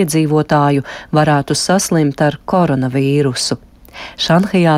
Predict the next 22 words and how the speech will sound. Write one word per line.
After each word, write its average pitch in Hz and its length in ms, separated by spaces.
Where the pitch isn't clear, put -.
dzīvo 160 400
apmēram 156 560
divdesmit 185 680
pieci 165 400
miljoni 143 560
cilvēku. 120 720
Šobrīd 147 480
saslimuši 170 880
ir 143 160
apmēram 165 400
pieci 139 460
miljoni. 131 680
covid 151 400
deviņpadsmit 185 640
vīrus 139 640
strauji 190 640
izplatās 170 800
ne 151 120
tikai 139 420
Šanhajā, 185 720
bet 190 260
arī 196 220